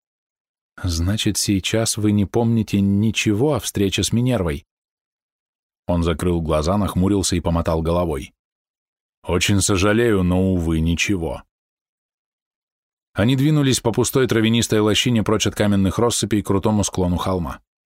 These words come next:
"Простите, что я написала вам", — сказала Эмили.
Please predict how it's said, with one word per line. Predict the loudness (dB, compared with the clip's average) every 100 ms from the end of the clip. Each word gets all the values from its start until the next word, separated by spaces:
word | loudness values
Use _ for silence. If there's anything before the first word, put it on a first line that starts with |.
| _ _ _ _ _ _ _ _ _ _ _ _ _ -12
"Простите, | -8 -6 -6 -6 -6
что | -2
я | 0
написала | 0 0 -2 0 0
вам", — | -2 -4
сказала | -4 -2 0 0 -2
Эмили. | -4 -8